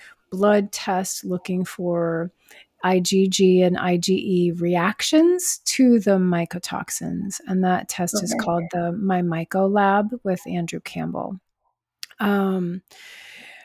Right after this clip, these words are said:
Speaker 1: so I, I, I'm definitely looking at mold in the vast majority of people. And just F Y I,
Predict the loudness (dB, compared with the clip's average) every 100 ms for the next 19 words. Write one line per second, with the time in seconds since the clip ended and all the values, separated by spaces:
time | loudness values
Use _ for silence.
0 | _ _ -2 2 4 2 -8 _ -4 -4
1 | -4 -2 2 4 2 2 0 0 -2 -2
2 | -4 -4 -4 -2 -2 -4 -6 -8 -6 -6
3 | -6 -6 -6 -4 -2 -2 -2 -4 -4 -4
4 | 0 0 0 -2 _ _ -4 0 2 0
5 | -2 -4 -6 -6 -10 -8 -6 -4 -2 -2
6 | -4